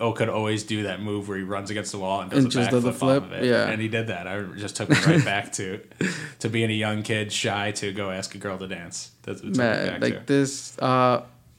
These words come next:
Speaker 2: the Poison Rana, I guess that's what they called it, which was a, a backwards Rana,
Speaker 1: Oh,
Speaker 2: but
Speaker 1: yeah.
Speaker 2: just leaping off onto his shoulders, like,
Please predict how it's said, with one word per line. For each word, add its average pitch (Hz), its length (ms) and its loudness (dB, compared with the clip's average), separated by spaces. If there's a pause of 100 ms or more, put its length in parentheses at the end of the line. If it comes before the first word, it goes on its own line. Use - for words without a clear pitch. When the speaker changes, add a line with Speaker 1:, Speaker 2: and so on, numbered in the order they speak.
(540)
Speaker 2:
the 139 200 -2
Poison 156 580 6
Rana, 135 380 6 (120)
I 139 60 2
guess 135 160 2
that's 131 160 0
what 131 120 -2
they 127 100 2
called 123 280 4
it, 147 220 2 (480)
which 131 180 -2
was 135 220 4
a, 120 560 6
a 120 80 2
backwards 120 1200 0 (220)
Rana, 127 480 6
Speaker 1:
Oh, 123 280 10
Speaker 2:
but 110 100 4
Speaker 1:
yeah. 107 120 2
Speaker 2:
just 110 260 6
leaping 143 400 8
off 123 320 6 (220)
onto 127 300 2
his 120 100 2
shoulders, 104 540 0
like, 98 320 -2